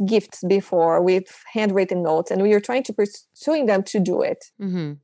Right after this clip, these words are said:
Speaker 1: And it, it takes a long time for, for the,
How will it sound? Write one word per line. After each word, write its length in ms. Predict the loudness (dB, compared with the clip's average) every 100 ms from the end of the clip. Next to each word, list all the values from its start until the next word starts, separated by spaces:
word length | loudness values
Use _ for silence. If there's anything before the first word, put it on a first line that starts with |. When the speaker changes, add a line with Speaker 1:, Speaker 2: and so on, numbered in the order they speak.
| -6
Speaker 1:
And 200 | -2 2
it, 220 | 0 -2 -6
it 220 | -8 0
takes 280 | 0 0 0
a 80 |
long 280 | 2 4 2
time 420 | 0 -4 -2 -2
for, 360 | -2 0 0 0 _ _ _
for 220 | -4 -2
the, 240 | 2 0